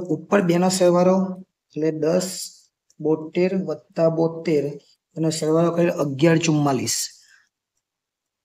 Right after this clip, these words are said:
એનો વર્ગ કરવાનો છે અને નીચે આ બેનો ગુણાકાર.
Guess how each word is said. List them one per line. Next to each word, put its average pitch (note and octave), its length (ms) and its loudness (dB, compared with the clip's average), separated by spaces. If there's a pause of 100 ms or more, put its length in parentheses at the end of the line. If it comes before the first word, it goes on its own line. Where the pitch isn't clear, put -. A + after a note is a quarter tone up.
(580)
એનો F3 200 6
વર્ગ D#3 260 4
કરવાનો D3+ 340 2
છે E3+ 140 -2 (640)
અને D3 240 -2
નીચે D3+ 340 2
આ F3+ 60 4
બેનો D#3+ 300 2
ગુણાકાર. D3+ 440 -4